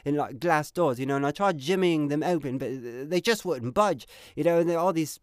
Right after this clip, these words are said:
like, maintenance service guys, you know, they, I thought they were going to help me. It turns out, you know, they were not trying to help me.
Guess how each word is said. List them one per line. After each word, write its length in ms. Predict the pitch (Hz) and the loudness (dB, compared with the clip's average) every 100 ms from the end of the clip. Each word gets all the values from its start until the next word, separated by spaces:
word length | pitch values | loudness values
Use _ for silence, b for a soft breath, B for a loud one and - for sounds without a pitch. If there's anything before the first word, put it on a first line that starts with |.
| - | -10
like, 260 | 143 131 - _ _ _ _ _ - | -6 -6 -10 _ _ _ _ _ -6
maintenance 560 | 147 190 185 139 135 | -2 -2 -2 -4 -2
service 320 | 208 202 131 | 0 0 -2
guys, 320 | - 113 117 135 | -4 -4 -4 -2
you 80 | |
know, 140 | 139 143 | -2 0
they, 200 | 147 139 B B | 0 -2 B B
I 80 | 190 | 2
thought 220 | 208 160 | 2 2
they 80 | 165 | 2
were 80 | 151 | 2
going 180 | 151 | 2
to 80 | 135 | 2
help 220 | 180 170 | 2 2
me. 160 | 110 117 | 0 -4
It 80 | 120 | -2
turns 240 | 165 143 | -2 0
out, 180 | 143 123 | 0 -2
you 100 | 139 | -2
know, 140 | 131 | -4
they 220 | 123 127 110 - _ _ _ - | -2 -2 -4 -10 _ _ _ -10
were 140 | 135 | -4
not 560 | 131 127 131 143 139 - _ _ - | -2 0 2 4 4 0 _ _ -6
trying 320 | 156 139 123 | 0 0 0
to 80 | 123 | -2
help 180 | 143 120 | -2 -2
me. 240 | 107 | -4